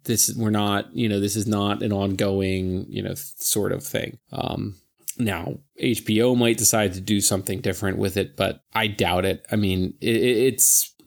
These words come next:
D C that wants to keep Watchmen making money every year so that they can retain the rights to the characters. So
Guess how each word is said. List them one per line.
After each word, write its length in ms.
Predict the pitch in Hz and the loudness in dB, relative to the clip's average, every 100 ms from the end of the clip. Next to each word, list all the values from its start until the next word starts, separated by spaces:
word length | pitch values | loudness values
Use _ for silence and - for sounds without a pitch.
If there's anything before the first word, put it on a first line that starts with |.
| 113 | 2
D 220 | 117 107 | 4 6
C 560 | - 113 104 110 110 _ _ | 4 4 4 2 0 _ _
that 160 | 127 113 | 0 2
wants 380 | 107 107 - - | 4 4 2 2
to 100 | 110 | 0
keep 400 | - 117 107 - - | 2 0 -2 -12 -4
Watchmen 420 | 120 110 - 110 | 0 2 2 2
making 320 | 104 101 110 | 2 2 2
money 260 | 107 107 110 | 2 2 2
every 280 | 92 107 123 | 2 2 2
year 300 | 107 120 127 | 2 2 2
so 160 | 131 113 | 2 0
that 140 | 104 | 0
they 100 | 107 | 0
can 220 | 107 104 104 | 0 0 -2
retain 320 | 104 107 104 | 0 0 0
the 80 | 101 | 0
rights 300 | 101 104 - | -2 -2 -4
to 80 | |
the 80 | - | -6
characters. 640 | - 131 151 160 160 - - _ | -4 -2 0 0 0 -2 -4 _
So 800 | - - - 104 95 90 90 98 | -2 0 2 2 2 2 0 -4